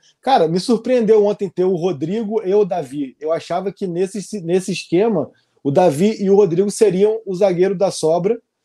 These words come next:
seriam a disputa ali, ou, ou alternariam como esse zagueiro central, e aí ficaria um pouco mais Fabrício e Léo, ou Fabrício e Pablo, é, como zagueiros de lado mesmo, assim, se o, se o Taiwan tem algum tipo de informação, porque me surpreendeu.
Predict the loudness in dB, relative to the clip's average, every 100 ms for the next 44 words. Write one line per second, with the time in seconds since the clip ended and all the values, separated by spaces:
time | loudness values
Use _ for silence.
0 | _ _ 0 2 4 2 -2 -2 -2 2
1 | 0 2 0 0 0 2 2 0 -4 -2
2 | -2 -2 -4 -4 -6 -6 -2 0 0 0
3 | -2 -4 -8 -4 0 0 0 -4 _ _
4 | _ _ -8 0 4 4 2 -6 -8 -4
5 | -2 -2 -4 -6 -6 -4 -4 -4 -2 -2
6 | -2 -4 -6 -4 2 2 2 0 -2 -4
7 | -2 -4 -6 -10 -2 0 2 -2 -8 _
8 | _ _ -8 -4 -2 -2 -2 -2 -4 -6
9 | -8 -12 -2 0 0 2 2 2 0 0
10 | 0 0 0 -2 -2 -4 -8 -8 -6 -2
11 | -4 -4 -8 0 2 2 0 -4 -4 -4
12 | -4 -2 0 2 0 0 2 2 0 2
13 | 4 6 4